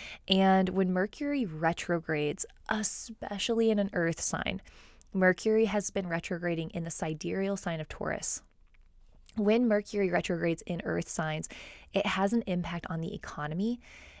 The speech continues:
It has an impact on finances. So Mercury going direct, I believe, is very positive for us financially. I think it's very <laughs> positive for the economy.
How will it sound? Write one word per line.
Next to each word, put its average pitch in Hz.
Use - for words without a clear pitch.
It 180
has 170
an 185
impact 160
on 151
finances. -
So 190
Mercury 214
going 233
direct, 165
I 170
believe, 160
is 156
very 165
positive 180
for -
us 170
financially. 196
I 196
think 175
it's 165
very 170
<laughs> 170
positive -
for 170
the 175
economy. 165